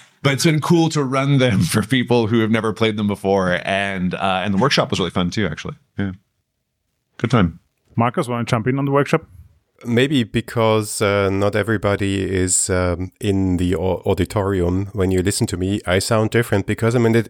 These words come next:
Speaker 3: I'm in a different room. Unfortunately for me, the pandemic wasn't quite over, and I noticed on the night before the convention that I had, uh,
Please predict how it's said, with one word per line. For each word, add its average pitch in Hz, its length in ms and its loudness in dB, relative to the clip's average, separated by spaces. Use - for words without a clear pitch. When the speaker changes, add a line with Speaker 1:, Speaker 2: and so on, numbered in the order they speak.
Speaker 3:
I'm 120 160 4
in 113 80 2
a 117 60 4
different 139 360 2
room. 127 400 2
Unfortunately 107 680 -2
for 104 160 -2
me, 139 240 2
the 113 100 0
pandemic 95 520 -4
wasn't 95 260 -4
quite 92 260 -4
over, 95 320 0
and 92 400 0
I 95 100 2
noticed 95 460 -2
on 104 220 2
the 98 80 4
night 98 480 2
before 104 540 2
the 98 80 0
convention 104 840 0
that 90 560 -2
I 90 180 -2
had, 90 260 -4
uh, 85 320 -2